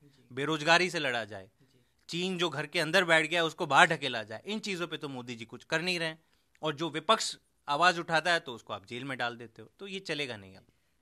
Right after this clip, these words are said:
Speaker 1: देखा जाता है, चुनाव में सभी पार्टियां दावे करती हैं, सभी अपना अपना, अ, मैनिफेस्टो भी रिलीज करते हैं। आम आदमी पार्टी की तरफ से भी दस गारंटियां दी गई, लेकिन इंडिया गठबंधन में कहीं अखिलेश यादव हैं, तो कहीं राहुल गांधी हैं।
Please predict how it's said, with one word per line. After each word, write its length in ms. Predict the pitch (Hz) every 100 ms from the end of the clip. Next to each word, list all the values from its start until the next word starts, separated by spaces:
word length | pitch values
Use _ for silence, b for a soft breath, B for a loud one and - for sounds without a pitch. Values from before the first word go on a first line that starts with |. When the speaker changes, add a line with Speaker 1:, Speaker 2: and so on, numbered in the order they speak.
| _ 160
Speaker 1:
देखा 360 | 156 190 220
जाता 240 | 220 214 220
है, 60 |
चुनाव 340 | 208 185 180 185
में 100 | 185
सभी 220 | 185 185
पार्टियां 400 | 156 156 170 151
दावे 260 | 131 135
करती 300 | 139 135 -
हैं, 80 | 143
सभी 260 | - 151 165
अपना 200 | 156 156
अपना, 200 | 143 151
अ, 380 | 147 147 151 143
मैनिफेस्टो 520 | 143 139 143 - 151
भी 120 | 151
रिलीज 300 | 139 135 131
करते 240 | 131 -
हैं। 60 | 143 B B -
आम 180 | 180 185
आदमी 180 | 185 196
पार्टी 320 | 185 165 180
की 100 | 175
तरफ 180 | 170 160
से 100 | 180
भी 100 | 175
दस 260 | 147 143 139
गारंटियां 500 | 131 123 123 127 117
दी 120 | 113
गई, 200 | 123 131 b b -
लेकिन 340 | 165 190 240
इंडिया 280 | 208 175 190
गठबंधन 500 | 175 170 160 156 160
में 320 | 156 147 147 b b -
कहीं 160 | 160
अखिलेश 360 | 147 165 156 165
यादव 300 | 143 139 147
हैं, 140 | 151 139
तो 80 |
कहीं 220 | 135 139 131
राहुल 360 | 131 117 135
गांधी 360 | 131 123 127
हैं। 100 | 135